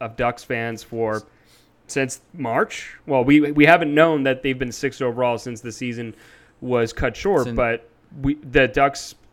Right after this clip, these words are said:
Speaker 1: fans and just people that observe the Ducks for a long time have been thinking of who they're gonna pick. And we've known for a while now it's gonna be number six.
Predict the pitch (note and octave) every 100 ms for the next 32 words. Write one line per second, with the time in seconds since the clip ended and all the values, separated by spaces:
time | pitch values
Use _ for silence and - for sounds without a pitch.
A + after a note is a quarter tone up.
0 | - D3+ D3+ B2 B2 A2 - A#2+ A#2+ A2+
1 | A#2+ - B2+ C3 A#2+ A#2 A#2 A#2+ A2+ A2+
2 | A#2 A#2+ - A#2+ A2+ A2 A2 C3 A#2+ G#2+
3 | A#2+ A#2 A#2 G#2+ - C#3 D3+ C3 A#2+ A#2
4 | - B2+ G2 - _ _ _ _ - A#2+
5 | B2 B2 C3+ C#3+ E3 D3 C#3+ C#3 B2+ B2+
6 | - A#2 B2 B2+ C3+ - A#2 A2+ - -